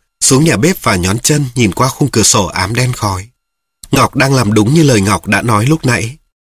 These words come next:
Tấm màn hoa đã được mở ra, bàn tay bé nhỏ của Ngọc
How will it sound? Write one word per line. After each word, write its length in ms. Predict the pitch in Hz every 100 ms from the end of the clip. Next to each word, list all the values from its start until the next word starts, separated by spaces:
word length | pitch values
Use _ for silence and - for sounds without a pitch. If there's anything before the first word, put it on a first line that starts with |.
| _ _
Tấm 160 | - 135
màn 140 | 156
hoa 280 | 101 120 127
đã 120 | 131
được 200 | 127 165
mở 200 | 120 110
ra, 380 | 85 120 127 123 - _ _
bàn 180 | - 123
tay 120 | 147
bé 200 | 147 139
nhỏ 240 | 147 156 117
của 140 | 117
Ngọc 260 | 95 101